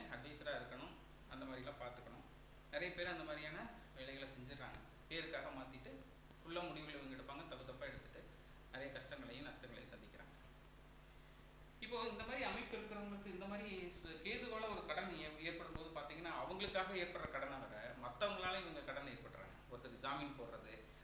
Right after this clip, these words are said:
ஒருத்தனுக்கு கடன் வாங்கி கடன் கொடுத்து கடன் ஆகிடுறாரு. இதெல்லாம் கேது அந்த வேலையை செஞ்சிருது. அப்ப ரொம்ப கவனமா இருக்கணும். கேதுவோட சாரத்துல இருந்து ஒரு கிரகம் திசையை நடத்தும் போதும், கேதுவோட ஒரு கிரகம் இருந்து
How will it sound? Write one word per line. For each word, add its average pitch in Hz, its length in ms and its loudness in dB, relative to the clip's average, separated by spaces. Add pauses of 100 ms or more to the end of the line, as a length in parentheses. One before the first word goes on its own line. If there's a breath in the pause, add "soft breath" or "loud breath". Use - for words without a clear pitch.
(140)
ஒருத்தனுக்கு 139 260 0
கடன் 151 220 4
வாங்கி 180 260 4
கடன் 156 220 4
கொடுத்து 156 240 -4
கடன் 143 240 2
ஆகிடுறாரு. 123 400 2 (640)
இதெல்லாம் 185 360 4
கேது 202 200 4
அந்த 165 160 0
வேலையை 147 280 0
செஞ்சிருது. 127 360 -4 (520 loud breath)
அப்ப - 180 2
ரொம்ப 160 220 2
கவனமா 170 400 4
இருக்கணும். 156 400 0 (160)
கேதுவோட 165 420 2 (600)
சாரத்துல 160 300 4
இருந்து 160 240 0
ஒரு 143 120 -2
கிரகம் 143 280 -2
திசையை 143 280 -4
நடத்தும் 131 320 -4
போதும், 120 260 -4 (500 loud breath)
கேதுவோட 214 480 4
ஒரு 190 160 2
கிரகம் 180 320 4
இருந்து 175 240 0